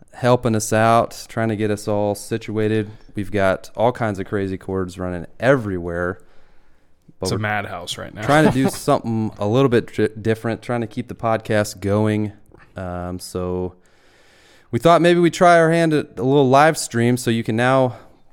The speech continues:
Speaker 1: uh, watch the podcast live on Twitch T V slash Matchstick Studio. And it's been a crazy week. We've been out of the office all week, um,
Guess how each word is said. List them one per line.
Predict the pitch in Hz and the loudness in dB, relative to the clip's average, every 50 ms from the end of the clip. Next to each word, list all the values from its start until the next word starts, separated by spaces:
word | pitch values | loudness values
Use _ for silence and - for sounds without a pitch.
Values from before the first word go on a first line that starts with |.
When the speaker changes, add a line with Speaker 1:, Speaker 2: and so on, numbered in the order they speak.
| _ - - | _ -14 -10
Speaker 1:
uh, | 104 101 98 95 92 92 92 90 90 90 | -8 -6 -6 -6 -6 -6 -6 -6 -8 -6
watch | 87 98 120 135 - - | 0 0 0 0 0 -4
the | - 104 | -8 -4
podcast | - 110 98 98 95 - - 98 95 98 113 123 - - - - - 85 | -2 0 0 0 -2 -4 -4 -2 -2 -2 -2 -4 -6 -14 -14 -14 -12 -8
live | 87 98 107 107 95 92 95 104 104 107 - - - _ - - | -4 -2 0 0 0 0 -2 -2 -4 -8 -16 -20 -20 _ -20 -20
on | 82 82 | -20 -20
Twitch | - - 107 101 - - | -12 -10 -10 -10 -10 -12
T | - - 104 95 | -10 -8 -8 -6
V | 90 92 92 95 95 95 98 - | -6 -6 -4 -4 -4 -4 -6 -8
slash | - - - - - 101 120 156 160 117 107 110 - - - - - - _ _ _ _ _ _ _ _ _ _ _ _ _ _ _ _ _ _ _ | -8 -8 -8 -6 -2 -2 -2 0 -2 -4 -4 -6 -8 -14 -14 -16 -18 -20 _ _ _ _ _ _ _ _ _ _ _ _ _ _ _ _ _ _ _
Matchstick | - 98 90 - - 90 - | -10 -10 -10 -8 -12 -12 -12
Studio. | - - 117 120 110 92 87 85 87 101 107 - - _ _ _ - _ - _ _ _ _ _ _ _ _ _ _ _ _ _ _ _ _ - _ _ _ _ - _ _ _ _ _ _ _ _ _ _ _ _ | -8 -4 -4 -2 -2 -2 -4 -4 -6 -8 -10 -14 -20 _ _ _ -20 _ -20 _ _ _ _ _ _ _ _ _ _ _ _ _ _ _ _ -20 _ _ _ _ -20 _ _ _ _ _ _ _ _ _ _ _ _
And | 113 139 175 | 4 4 4
it's | 175 | 4
been | - 214 196 | 4 2 2
a | |
crazy | - - 202 196 185 175 190 | 4 4 4 4 6 4 4
week. | 180 202 170 120 - | 4 4 4 4 2
We've | 120 117 117 | 0 0 2
been | 131 | 2
out | 139 139 139 | 2 4 2
of | 131 | 4
the | 110 113 | 4 4
office | 113 123 139 - 139 - - | 4 4 2 0 -4 -2 2
all | 139 131 127 123 | 2 2 4 2
week, | 127 131 139 135 - - - - - - - - - _ _ _ - _ _ | 2 2 0 0 -4 -10 -20 -20 -20 -20 -20 -20 -20 _ _ _ -20 _ _
um, | 95 95 92 90 90 87 90 90 87 87 90 90 | -12 -10 -8 -8 -6 -6 -6 -6 -8 -8 -10 -12